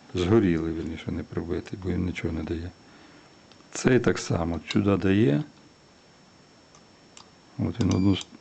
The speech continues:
в одну сторону щось там дає. Ага. М, ніби вона і дзвонить, і щось там близько до нормального. А цю сторону він нічого не дає.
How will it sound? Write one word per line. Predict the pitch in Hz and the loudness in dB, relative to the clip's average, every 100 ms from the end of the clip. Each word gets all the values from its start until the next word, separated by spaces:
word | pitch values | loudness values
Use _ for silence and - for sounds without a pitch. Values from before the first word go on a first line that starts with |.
| - | -4
в | 90 | -2
одну | 92 98 | 2 2
сторону | - - 110 98 92 | 0 -2 2 2 2
щось | - 104 | -2 -4
там | - 87 | -2 -2
дає. | 85 92 120 147 - - - - - - - | 0 2 2 0 -4 -20 -20 -20 -20 -20 -8
Ага. | - 107 107 - - - _ _ - - - - - - _ _ - - - _ _ - - 123 | -4 -2 -2 -4 -8 -20 _ _ -20 -20 -20 -20 -20 -20 _ _ -20 -20 -20 _ _ -20 -4 4
М, | 101 90 - - - - 160 | 6 4 -2 -18 -20 -12 0
ніби | 101 98 | 2 4
вона | 98 101 98 95 | 2 4 4 4
і | 87 | 0
дзвонить, | 95 95 87 - | 0 -2 -2 -4
і | 85 | -4
щось | - 87 | -2 -4
там | - 90 - - - - - - - | -4 -4 -6 -20 -20 -20 -20 -12 -2
близько | 98 95 - - | 2 2 2 -2
до | 87 | 2
нормального. | 90 95 110 143 139 139 131 - - - - - - - - _ - | 2 4 4 4 2 0 -4 -8 -16 -20 -20 -20 -20 -20 -20 _ -4
А | 95 | -2
цю | - 147 | 0 -2
сторону | - - 117 - 101 | -2 0 0 2 2
він | 98 101 | 2 0
нічого | 90 - 90 82 | -2 -4 -4 -4
не | |
дає. | 82 87 87 | -4 -4 -6